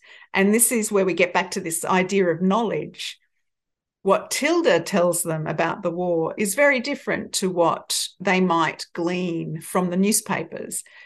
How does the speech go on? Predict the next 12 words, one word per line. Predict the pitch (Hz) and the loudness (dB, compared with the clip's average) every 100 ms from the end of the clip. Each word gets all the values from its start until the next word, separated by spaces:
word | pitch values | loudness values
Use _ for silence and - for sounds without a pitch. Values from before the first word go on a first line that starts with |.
| _ | _
because | 208 196 - 185 180 | -6 -4 0 0 2
there | 208 | 2
was | 196 196 | 2 2
so | 240 247 | 0 0
much | 220 - - | -2 -2 -4
censorship. | 196 202 196 190 - - - - | -2 0 -2 -4 -6 -6 -8 -4
So | - 185 180 | 0 2 4
it's, | 196 196 - | 2 0 -2
it's | 208 190 | -4 -4
just | - 277 - | -4 -4 0
another | 214 190 196 190 175 | 2 4 4 2 0
layer | 165 160 170 165 160 | 0 0 0 -2 -4